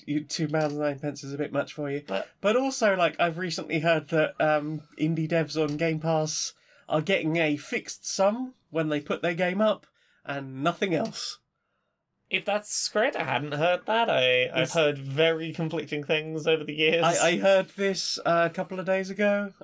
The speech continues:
Speaker 1: um, from a
Speaker 2: Okay.
Speaker 1: couple of sources on Twitter, so
Speaker 2: I, I've
Speaker 1: maybe
Speaker 2: not,
Speaker 1: take it with a pinch of salt.
Speaker 2: I've not been up to speed on what's happening in gaming. I've had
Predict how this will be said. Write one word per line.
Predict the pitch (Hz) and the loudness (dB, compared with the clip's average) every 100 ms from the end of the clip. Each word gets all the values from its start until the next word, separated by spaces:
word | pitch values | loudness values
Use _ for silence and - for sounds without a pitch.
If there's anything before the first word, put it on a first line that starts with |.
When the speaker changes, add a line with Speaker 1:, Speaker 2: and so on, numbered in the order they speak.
| - | -6
Speaker 1:
um, | 147 151 147 147 147 147 - | -2 0 0 -2 -6 -6 -4
from | 151 | -2
a | |
Speaker 2:
Okay. | 147 | 0
Speaker 1:
couple | 160 151 | -2 -2
of | |
sources | 151 156 143 151 | -4 -6 -6 -6
on | 151 | -6
Twitter, | 156 175 175 175 160 | -6 -6 -4 -4 -6
so | - - 143 135 131 | -8 -2 -2 -2 0
Speaker 2:
I, | 151 156 - - | 0 0 -4 -2
I've | 156 165 | 2 4
Speaker 1:
maybe | 196 | 4
Speaker 2:
not, | 208 - | 4 4
Speaker 1:
take | 220 202 | 2 2
it | 190 | -2
with | 180 | -4
a | |
pinch | 104 214 | -4 -4
of | 220 | -2
salt. | 330 233 | 2 4
Speaker 2:
I've | 247 220 | 4 4
not | 214 | 2
been | 214 196 | 2 -4
up | - | -6
to | 180 | -10
speed | - 190 165 | -2 2 2
on | 151 | 0
what's | 143 | 0
happening | 165 147 147 131 | 0 0 -2 -2
in | 127 131 | -2 0
gaming. | 151 139 123 117 | 2 2 0 2
I've | 160 156 147 | 2 2 2
had | 139 123 | 2 0